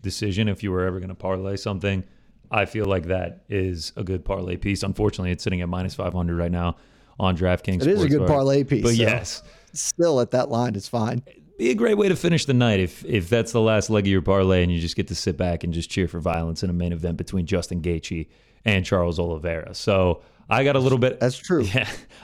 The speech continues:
Speaker 1: I got a little bit of action on total. You got a side in this one. That is the main event. We'll keep it moving to the co-main event of the evening.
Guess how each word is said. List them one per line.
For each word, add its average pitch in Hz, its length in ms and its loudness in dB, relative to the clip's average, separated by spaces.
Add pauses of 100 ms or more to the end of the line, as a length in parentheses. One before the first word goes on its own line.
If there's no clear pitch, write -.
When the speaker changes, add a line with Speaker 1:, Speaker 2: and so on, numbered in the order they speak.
Speaker 1:
I 127 100 4
got 143 100 4
a 139 40 4
little 135 180 4
bit 120 120 4
of 117 40 4
action 117 320 2
on 107 140 4
total. 98 520 0
You 117 160 2
got 113 140 4
a 110 40 4
side 101 320 2
in 95 100 0
this 95 200 -2
one. 92 300 0 (220)
That 104 200 2
is 101 140 0
the 101 80 2
main 98 240 2
event. 87 360 -4
We'll 90 120 -4
keep 107 200 -2
it 104 60 -4
moving 98 500 2 (200)
to 127 160 -4
the 117 120 2
co-main 104 520 2
event 82 240 -4
of 80 60 -6
the 78 80 -6
evening. 78 400 -12